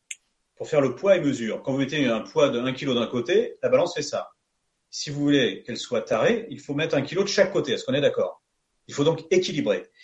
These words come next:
Mais encore faut-il qu'il y ait un axe qui nous montre cela. Eh bien, c'est la deuxième cervicale, c'est axis. Axis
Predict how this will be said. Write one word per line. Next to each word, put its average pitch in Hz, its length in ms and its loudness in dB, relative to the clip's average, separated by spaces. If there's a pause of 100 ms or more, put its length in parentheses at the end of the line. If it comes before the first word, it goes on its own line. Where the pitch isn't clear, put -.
(180)
Mais - 340 -6
encore 190 340 6
faut-il 202 380 -2
qu'il 196 160 0
y 190 40 8
ait 175 240 -2 (920)
un 151 160 2
axe - 560 -6 (160)
qui - 120 -16
nous 131 80 -6
montre 123 180 -4
cela. 101 340 -8 (400)
Eh 107 60 -18
bien, 151 120 2
c'est 151 120 -2
la 120 80 2
deuxième 151 280 0
cervicale, 143 440 -2
c'est - 140 -4
axis. - 640 -6 (840)
Axis - 880 -4